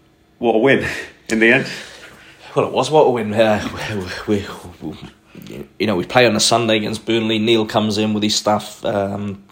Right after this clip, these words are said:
Speaker 2: on the Monday. Uh, the temperatures and the weather that week were
Speaker 1: Yeah.
Speaker 2: pretty awful. So, um, um, I'm not giving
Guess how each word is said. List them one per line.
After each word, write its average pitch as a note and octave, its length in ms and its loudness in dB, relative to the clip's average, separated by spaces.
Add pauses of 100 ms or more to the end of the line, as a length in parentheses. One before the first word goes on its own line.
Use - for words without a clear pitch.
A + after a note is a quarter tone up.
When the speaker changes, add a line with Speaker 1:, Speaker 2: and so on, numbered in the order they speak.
Speaker 2:
on G#2 120 -6
the G2+ 60 -4
Monday. A2+ 420 2 (640)
Uh, G2 480 -14 (1500)
the A2 260 -4
temperatures G#2+ 580 -4
and G2+ 100 -4
the G2+ 60 -2
weather G2+ 260 0
that G2+ 240 0
week G#2 300 -2
were G2+ 220 -2 (1300)
Speaker 1:
Yeah. - 100 -16 (260)
Speaker 2:
pretty G#2+ 220 2
awful. G#2+ 400 0 (120)
So, G2 360 -2
um, F#2 420 -6
um, F#2+ 500 -8 (600)
I'm G2+ 140 -8
not G#2+ 200 -2
giving G2 400 -4